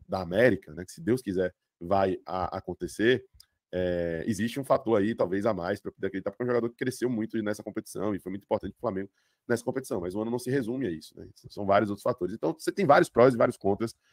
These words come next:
e quem vai acabar definindo, decidindo, é quem tem mais capacidade pra isso do que a gente, pelo menos, é, é o que a gente acredita, né? Mas vamos trazer aqui o que Jorge Nicola trouxe agora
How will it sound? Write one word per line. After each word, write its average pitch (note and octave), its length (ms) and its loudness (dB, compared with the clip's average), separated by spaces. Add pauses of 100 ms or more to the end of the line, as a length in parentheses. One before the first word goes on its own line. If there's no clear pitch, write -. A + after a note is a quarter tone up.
(240)
e G2+ 360 2
quem B2+ 120 2
vai G2+ 120 4
acabar G2 240 2
definindo, F#2+ 440 -2
decidindo, F2+ 460 -4
é A2 40 0
quem G#2+ 100 -4
tem A2 80 -2
mais G#2+ 140 0
capacidade G2 420 0
pra F#2+ 160 0
isso - 200 -8 (260)
do G#2+ 120 0
que - 80 4
a A2 80 10
gente, F2+ 260 0
pelo G2+ 220 4
menos, F2+ 500 0
é, E2 440 -6
é F2+ 40 0
o F2+ 60 -2
que G2 240 2
a E2 80 -2
gente F2+ 180 -6
acredita, - 420 2
né? A#2 140 -6 (320)
Mas C#3+ 100 8
vamos G3 100 8
trazer F3+ 200 6
aqui C3 360 2
o G2 100 -6
que A2 180 -4
Jorge G#2 200 -2
Nicola G#2 240 2
trouxe - 280 -6
agora G#2 440 6